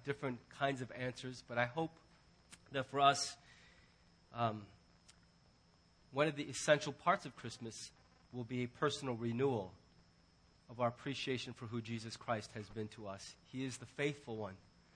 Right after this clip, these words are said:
when the rest of the world has not been very faithful to us, when we have not even been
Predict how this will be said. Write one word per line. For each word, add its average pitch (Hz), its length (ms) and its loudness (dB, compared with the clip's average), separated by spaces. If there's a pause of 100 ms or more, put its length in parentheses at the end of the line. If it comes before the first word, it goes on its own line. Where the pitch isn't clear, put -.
(420)
when 120 160 -2
the 117 60 -2
rest 127 240 0
of - 60 -12
the 131 60 -8
world 123 380 0
has 113 120 -8
not 123 220 4
been 120 140 -2
very 110 220 -2
faithful 131 580 -2 (280)
to 123 100 -8
us, 113 360 0 (300)
when 117 180 -4
we 131 120 2
have 131 200 4
not 123 300 4
even 120 220 -4
been 110 180 -6